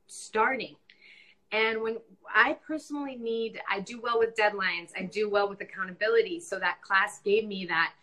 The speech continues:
You have fifteen pages to write. You have to write them by next week, and you have to cast it. You know, we cast from the group. And next thing you know, I mean, I was in the class, I wanna say six or seven years, and ended up writing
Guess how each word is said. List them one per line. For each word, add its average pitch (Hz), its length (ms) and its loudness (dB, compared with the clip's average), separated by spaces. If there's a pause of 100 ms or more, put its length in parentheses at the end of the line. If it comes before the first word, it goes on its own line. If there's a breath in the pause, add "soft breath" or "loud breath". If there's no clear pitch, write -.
(240 soft breath)
You 233 100 0
have 254 120 0
fifteen 247 340 -6
pages 214 420 -2
to 190 120 -4
write. 170 280 2
You 190 120 0
have 190 160 2
to 208 80 -2
write 196 200 2
them 214 80 -6
by 208 140 4
next 208 280 -4
week, 247 220 -4
and 180 140 -2
you 180 80 -2
have 185 180 0
to 196 80 -6
cast 226 480 2
it. 180 240 -4 (380 soft breath)
You 208 100 0
know, 196 180 0
we 190 100 -2
cast - 460 0 (120)
from 202 160 -6
the 175 80 -4
group. 294 480 0 (520 soft breath)
And 233 200 4
next 285 180 -2
thing 339 180 4
you 311 120 4
know, 302 280 4
I 302 40 0
mean, 247 160 -4
I 226 60 0
was 226 120 -4
in 254 120 -6
the 277 60 -4
class, 285 400 0
I 214 40 0
wanna 214 220 -2
say 269 440 -2
six - 340 -10
or 285 60 -4
seven 226 380 0
years, 247 380 2
and 220 120 2
ended 226 280 6
up 226 140 2
writing 202 480 2